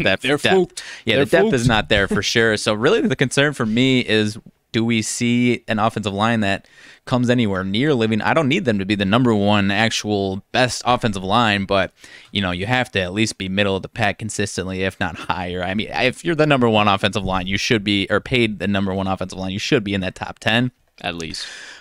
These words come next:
Speaker 1: But it's clear that we probably won't see that. So, you know,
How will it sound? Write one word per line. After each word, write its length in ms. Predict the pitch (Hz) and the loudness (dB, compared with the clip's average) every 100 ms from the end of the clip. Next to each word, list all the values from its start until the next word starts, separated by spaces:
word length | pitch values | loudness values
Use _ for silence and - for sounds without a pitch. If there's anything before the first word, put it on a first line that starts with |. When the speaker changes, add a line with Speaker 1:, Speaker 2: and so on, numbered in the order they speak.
| _ | _
Speaker 1:
But 100 | 123 | 0
it's 80 | 110 | 0
clear 280 | - 127 120 | 2 4 4
that 200 | 110 98 | 2 0
we 100 | 101 | -2
probably 260 | - 107 98 | 0 0 2
won't 220 | 104 101 | 0 -2
see 160 | - | -2
that. 220 | 98 92 - | 2 2 2
So, 220 | 101 92 | 0 0
you 200 | - 104 | 0 -2
know, 320 | 98 92 90 | -2 -2 -6